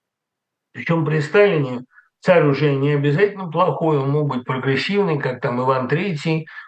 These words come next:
у Валерия Язвицкого или как Петр у Толстого. А второй — это такая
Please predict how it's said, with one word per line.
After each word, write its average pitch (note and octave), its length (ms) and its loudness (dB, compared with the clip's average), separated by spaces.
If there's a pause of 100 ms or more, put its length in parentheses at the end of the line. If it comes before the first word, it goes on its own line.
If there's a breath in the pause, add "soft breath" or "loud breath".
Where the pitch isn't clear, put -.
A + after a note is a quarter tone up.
(140)
у C#3+ 100 -2
Валерия D3 560 2
Язвицкого B2+ 680 -4
или A#2+ 200 -2
как - 280 -4
Петр D3 300 2
у A#2+ 120 -8
Толстого. G2+ 720 -6 (1400)
А D#3+ 680 4 (880)
второй — C4+ 680 4
это G3 640 -2
такая D3 800 0